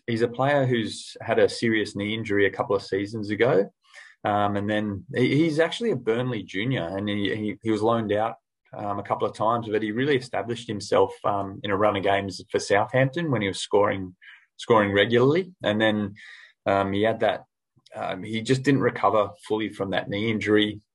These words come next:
Um, he did some time, did a season with West Brom from memory, uh, but he just sat on the bench, and then, uh, Burnley bought him back. So I think he's finally, um, established himself as a,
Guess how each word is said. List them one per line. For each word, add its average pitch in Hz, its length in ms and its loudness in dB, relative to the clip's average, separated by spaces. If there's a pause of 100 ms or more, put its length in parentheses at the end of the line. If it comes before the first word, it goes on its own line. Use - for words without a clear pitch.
(120)
Um, 95 240 -2
he 98 80 0
did 98 180 2
some 98 140 0
time, 98 500 2
did 110 140 2
a 98 40 0
season 101 360 0
with 92 100 -4
West 110 300 -4
Brom 113 240 -2
from 110 160 -8
memory, 120 440 0
uh, 98 180 0
but 98 120 2
he 98 60 2
just 95 180 -6
sat 98 160 -2
on 98 80 -4
the 95 80 -6
bench, 113 360 -4
and 98 120 -8
then, 101 260 -4 (540)
uh, 98 160 4
Burnley 101 500 -2 (220)
bought 98 200 2
him 92 160 -2
back. 101 340 -4
So 92 380 0 (380)
I - 60 -2
think 151 220 -2
he's 113 340 0
finally, 104 680 2 (280)
um, 95 280 -2
established 101 560 0
himself 98 500 2 (340)
as 98 200 2
a, 95 320 4